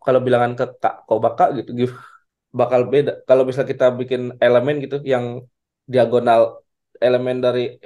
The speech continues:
himpunan diagonal ini, tapi kita tambahin satu semua digitnya. Gitu. Nah, itu kan diagonal dari elemen tersebut nggak bakal ada di himpunan itu. Karena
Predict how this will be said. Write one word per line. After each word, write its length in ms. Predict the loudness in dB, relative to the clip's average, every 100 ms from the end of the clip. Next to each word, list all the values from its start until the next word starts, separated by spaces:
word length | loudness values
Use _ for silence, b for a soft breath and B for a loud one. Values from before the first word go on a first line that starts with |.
| -14
himpunan 320 | -8 -6 -2
diagonal 400 | -2 -2 -2 -4
ini, 240 | -4 -4
tapi 320 | -4 -6 -8 -10 _ _ -6
kita 160 | -4 0
tambahin 320 | 0 0 -4
satu 240 | -2 -4 -4
semua 320 | -6 -6 -6
digitnya. 480 | -8 -12 -14 -16 -10
Gitu. 320 | -10 -8 -8
Nah, 160 | -2 0
itu 160 | 2
kan 240 | 0 -2 -16 _ _ -2
diagonal 640 | 2 4 4 4 2 2
dari 400 | 0 0 0 -4
elemen 640 | 0 0 0 -2 -6 -10 _
tersebut 480 | -6 -4 -4 -2 -4 -6 _ _ _ -2
nggak 140 | 2
bakal 180 | 4 4
ada 200 | 4 2
di 100 | 0 -4 -6
himpunan 320 | -8 -6 -6
itu. 180 | -8 -14 -20 B B _ -6
Karena 200 | -2